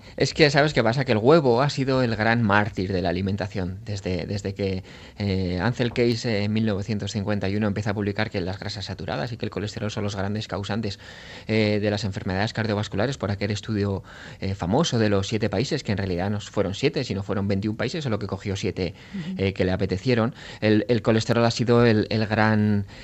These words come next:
Speaker 1: eh, junto con los huevos, el gran mártir, vamos a decir, porque, eh, ya se sabe, eh, un estudio en dos mil once, eh, ya se sabe que no, que no hay,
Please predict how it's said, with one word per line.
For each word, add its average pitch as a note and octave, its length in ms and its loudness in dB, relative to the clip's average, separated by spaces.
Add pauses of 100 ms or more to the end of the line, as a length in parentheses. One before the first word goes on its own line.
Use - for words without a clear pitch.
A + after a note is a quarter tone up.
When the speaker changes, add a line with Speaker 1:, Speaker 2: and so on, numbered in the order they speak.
(140)
Speaker 1:
eh, G2+ 240 2
junto G#2 260 0
con G2 100 2
los F#2+ 120 0
huevos, G2+ 300 0
el F#2 100 -4
gran G2+ 220 2
mártir, G2+ 500 2
vamos F#2+ 300 -2
a F#2+ 40 0
decir, F2+ 280 -2
porque, G2+ 420 0 (540)
eh, A2+ 200 4
ya A#2+ 120 8
se C#3+ 120 4
sabe, A2 420 4
eh, F#2+ 260 -4
un G#2+ 120 2
estudio A2 280 4
en A2 80 6
dos G#2+ 140 0
mil A2 120 6
once, A#2 400 2 (280)
eh, G2+ 240 2
ya G2+ 120 6
se - 120 -2
sabe G#2+ 280 2
que G2+ 100 -2
no, G2 460 -2
que G2 100 -4
no F#2+ 260 0
hay, G#2 380 4